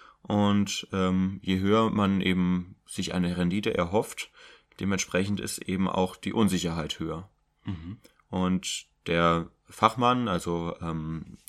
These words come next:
Speaker 1: akademisch nennt man Risiko eigentlich erstmal überhaupt, wenn etwas,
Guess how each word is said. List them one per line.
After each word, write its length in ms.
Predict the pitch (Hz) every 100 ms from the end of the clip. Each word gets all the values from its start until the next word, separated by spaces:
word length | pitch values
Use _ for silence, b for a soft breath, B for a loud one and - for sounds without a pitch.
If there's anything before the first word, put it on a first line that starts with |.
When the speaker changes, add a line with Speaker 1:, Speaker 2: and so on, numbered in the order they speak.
| - _
Speaker 1:
akademisch 720 | - 92 87 95 110 107 - -
nennt 220 | 98 95 95
man 200 | 90 87
Risiko 480 | 104 101 101 92
eigentlich 400 | 87 85 90 85
erstmal 300 | - - 98
überhaupt, 500 | 87 85 92 101 -
wenn 240 | 92 90 90
etwas, 580 | - 92 85 85 -